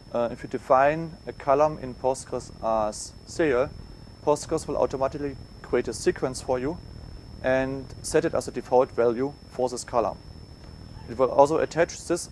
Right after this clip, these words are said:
sequence to the table. So if you drop a table, it will also drop a sequence for you. It doesn't have to be, can be. Uh, sequences by default start by, uh, with one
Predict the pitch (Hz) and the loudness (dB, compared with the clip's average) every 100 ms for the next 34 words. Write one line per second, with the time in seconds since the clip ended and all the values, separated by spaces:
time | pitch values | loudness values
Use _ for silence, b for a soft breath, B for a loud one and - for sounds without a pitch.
0 | - - 160 - 127 185 - - - - | -8 -4 -4 0 -2 -2 -8 -14 -20 -18
1 | - 180 185 - 147 127 101 - 131 120 | -4 0 0 2 0 0 -2 -6 -6 0
2 | 139 139 - 156 131 143 - - - - | 0 0 0 0 0 -2 -6 -16 -16 -16
3 | - - - 131 135 123 131 123 131 - | -12 -10 4 6 6 0 -4 -4 -6 -6
4 | 101 - 92 - - - B B B B | -8 -10 -10 -10 -14 -16 B B B B
5 | - - - - - - - - - - | -16 -16 -16 -16 -16 -18 -20 -20 -20 -20
6 | - - 127 120 117 117 160 151 240 - | -18 0 2 2 -2 -2 0 -2 -2 -8
7 | - - - - 123 131 214 - B B | -16 -16 -12 -6 -6 -6 -8 -12 B B
8 | B B B B 120 123 - 180 180 170 | B B B B 4 4 2 2 0 0
9 | 123 107 131 214 - 151 170 - - - | 0 6 6 6 0 0 0 -4 -16 -20
10 | - - - - 131 135 123 113 - 123 | -20 -20 -16 4 4 6 2 0 -2 -2
11 | 110 110 - 110 196 | -2 -2 -2 -2 -4